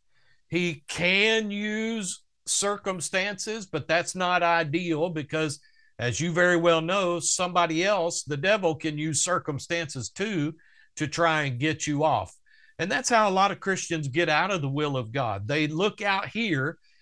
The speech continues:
they look to natural circumstances for their direction, not knowing, okay, that the devil can, can orchestrate some circumstances too. And, uh, you know, instead of looking in here, you need to understand the devil has no access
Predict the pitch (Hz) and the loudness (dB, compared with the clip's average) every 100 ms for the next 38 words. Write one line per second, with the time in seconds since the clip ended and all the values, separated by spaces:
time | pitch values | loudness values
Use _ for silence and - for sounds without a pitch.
0 | _ 143 143 143 190 220 - 160 180 196 | _ 0 2 2 0 0 -6 -4 -2 -2
1 | - 160 - 214 247 185 147 - 143 143 | -2 -4 -2 -4 -4 -6 -6 -4 -2 -4
2 | 160 147 - 151 151 139 143 165 233 - | -6 -6 -2 0 0 -2 0 2 2 -2
3 | 147 135 160 _ - _ 127 165 175 180 | -4 -4 -6 _ -20 _ 0 2 2 2
4 | 226 226 151 185 - 135 156 165 165 185 | 2 2 0 -4 -8 -4 -4 2 2 2
5 | 160 139 160 185 233 240 - 185 147 - | 0 0 0 2 2 0 -4 -6 -6 -8
6 | _ 190 175 170 180 - - - 156 139 | _ -4 -2 0 0 -2 -6 -2 -2 -4
7 | - 123 - 175 - 143 - 165 151 123 | -8 -6 -2 -2 -2 -8 -4 -4 -4 -8
8 | - - 214 151 160 - - - - _ | -10 -8 -4 -2 -4 -10 -20 -20 -20 _
9 | 156 170 165 156 147 156 147 143 - _ | 2 4 4 2 2 2 2 0 -8 _
10 | _ - 151 190 202 156 - 185 170 139 | _ -6 -2 0 0 0 0 4 4 2
11 | 165 214 202 180 170 160 196 190 101 170 | 2 0 -2 -4 -2 -2 -2 -2 0 -2
12 | 302 311 302 269 277 214 - 240 214 147 | -2 -2 0 -2 -2 -4 -4 -4 -2 -2
13 | 147 135 214 240 226 165 185 196 185 170 | -2 2 2 2 0 0 0 0 -2 0
14 | 180 165 170 156 - 151 135 127 | 2 4 2 0 -2 -2 0 -2